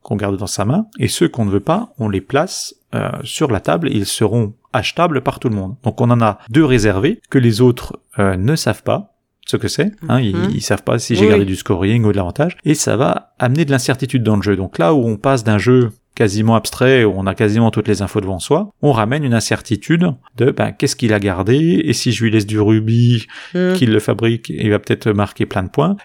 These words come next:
Speaker 1: Et, euh, c-, je trouve que ça change vraiment le spectre
Speaker 2: Ouais.
Speaker 1: du jeu par, par cette, euh, ce questionnement. Et puis même soi, hein, c'est-à-dire que on se retrouve avec deux cartes en main, plein de cartes, euh, sur la table, laquelle je fais ?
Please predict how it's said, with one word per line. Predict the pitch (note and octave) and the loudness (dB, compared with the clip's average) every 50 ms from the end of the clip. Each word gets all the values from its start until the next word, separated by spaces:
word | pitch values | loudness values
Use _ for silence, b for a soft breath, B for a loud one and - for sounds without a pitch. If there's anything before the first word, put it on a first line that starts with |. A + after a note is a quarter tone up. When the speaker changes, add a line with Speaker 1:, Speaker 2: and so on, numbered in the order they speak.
| B - | B 0
Speaker 1:
Et, | C3 D3+ - - | 2 2 2 2
euh, | - - - - | -2 -4 -6 -6
c-, | A#2+ - - - - - - - - C#3+ | -6 -6 -8 -8 -8 -8 -8 -8 -6 -2
je | A#2 A2+ | -2 -2
trouve | - - G3+ G#3 G#3 | 0 0 -2 -2 0
que | - B2+ | -2 -4
ça | - - - A2 A2 A2 A2 A2 A2 A2 - | -2 -2 0 2 2 2 2 0 -2 -4 -2
change | - - F3+ G3 F3+ C3+ | 0 2 2 2 2 2
vraiment | A2 G#2+ G#2+ G#2 G#2 G#2+ A#2+ D#3 F3 - _ - | 2 2 2 2 2 2 0 0 -2 -6 _ -4
le | A#2+ A2 | -4 -2
spectre | - - D#3 C#3+ - - B2+ | 0 0 -2 -2 0 0 0
Speaker 2:
Ouais. | F3 | 2
Speaker 1:
du | - G2+ | 2 0
jeu | F2+ G2 A#2 D3+ G3+ G3+ _ - | 2 2 2 2 2 -2 _ -2
par, | C3 C3+ C#3+ A#2+ A2 G2+ - | 0 0 0 0 -2 -2 -2
par | C#3 C3+ - | -2 -4 -4
cette, | - - B2 - - - A2+ | -2 -4 -4 -4 -2 -2 0
euh, | G#2 G2+ G2+ G2 | 2 2 2 0
ce | F#2+ - - | 0 -2 -4
questionnement. | - - B2 - - A#2 A2 G2+ G2+ A2 B2+ F3+ - - | -2 -2 -2 -2 0 0 0 2 2 0 0 0 0 -2
Et | A#2+ | -2
puis | - C3 B2 | 2 2 2
même | C3 C#3+ C3 | 2 2 0
soi, | - - F3+ F#3 F3 | 0 2 2 2 2
hein, | D#3 C#3+ | 0 -2
c'est-à-dire | - - A#2 G#2+ G2+ - | -2 0 0 0 0 2
que | - A2 G#2+ G#2+ - - | 2 2 2 2 0 -4
on | G#2 | -6
se | - | 0
retrouve | - A2 - - C3+ A#2+ | -2 -2 2 4 4 4
avec | A2 F#2+ G2 G2 F#2+ G2+ | 4 2 0 -2 -2 0
deux | G#2+ G#2+ | 0 0
cartes | - - A2+ - - C#3 | 0 -2 -6 -4 -2 -2
en | C3+ | 0
main, | D3 D#3 E3 E3+ E3 | 2 2 0 0 -2
plein | - - A#2+ A2+ G#2+ | -4 -4 -2 -2 -2
de | G#2 G#2 | -2 -2
cartes, | - A#2+ A2 - - - | -2 -4 -4 -4 -6 -4
euh, | A2+ G#2 G2 F#2+ F#2 | -2 -2 -2 -2 -4
sur | - - G#2 F#2+ | -4 -4 -2 -2
la | G#2 G#2 | -2 -2
table, | - - G3 F#3 F#3 - G2 - - - | 0 -2 -2 0 -2 -4 -6 -6 -6 -4
laquelle | G#2+ A2 G#2+ - C#3+ B2+ G#2+ G2 | -4 -2 -2 0 0 0 0 -2
je | G2 G2 G2+ | -2 -4 -4
fais ? | - - E3 G3 G3+ - | -2 0 -2 -2 -2 -6